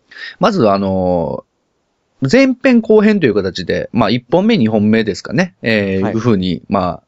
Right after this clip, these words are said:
Speaker 1: えー、構成される、まあ、企画になります。
Speaker 2: はい。
Speaker 1: えー、なので、一本目、二本目でワンセット。
Speaker 2: うん。
Speaker 1: まあ、言うたら、まあ、前編後編でいいですかね。
Speaker 2: はいはい。
Speaker 1: えー、で、その、前編、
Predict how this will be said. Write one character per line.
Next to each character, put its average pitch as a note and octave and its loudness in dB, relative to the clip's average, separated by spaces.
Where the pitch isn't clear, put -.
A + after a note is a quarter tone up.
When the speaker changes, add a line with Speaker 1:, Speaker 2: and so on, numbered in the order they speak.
Speaker 1:
え F2+ -2
ー、 F2 -4
構 A#2 0
成 G#2 -2
さ F#2 -4
れ F#2+ -4
る、 F#2 -8
ま A2 0
あ、 D#2+ -6
企 - -4
画 G2+ -4
に F#2+ -6
な F2+ -6
り E2+ -6
ま E2+ -14
す。 - -6
Speaker 2:
は A2+ -6
い。 G#2 -2
Speaker 1:
え G#2 2
ー、 G#2+ -2
な F3+ 2
の A#2 0
で、 G2 0
一 A2 0
本 C3+ -2
目、 F3 0
二 B2 2
本 A2 0
目 C#3 2
で F#3+ 4
ワ A#2 2
ン G2+ -2
セ F#2 -2
ッ - -14
ト。 - -4
Speaker 2:
う D3+ -4
ん。 C3 -4
Speaker 1:
ま C#3 0
あ、 A#2 0
言 B3+ 0
う - -2
た G2+ -2
ら、 - 0
ま A2 2
あ、 - -2
前 C#3+ 0
編 E3 0
後 E3+ 2
編 E3 0
で C#3 0
い F#2 -2
い E2 -10
で F2+ -8
す - -14
か F2 -6
ね。 C3 0
Speaker 2:
は C3 -4
い G#2+ -6
は A2 0
い。 G#2 4
Speaker 1:
え F2+ 0
ー、 - -20
で、 E3+ 2
そ G3+ 0
の、 G3 0
前 C#4 2
編、 A3+ 2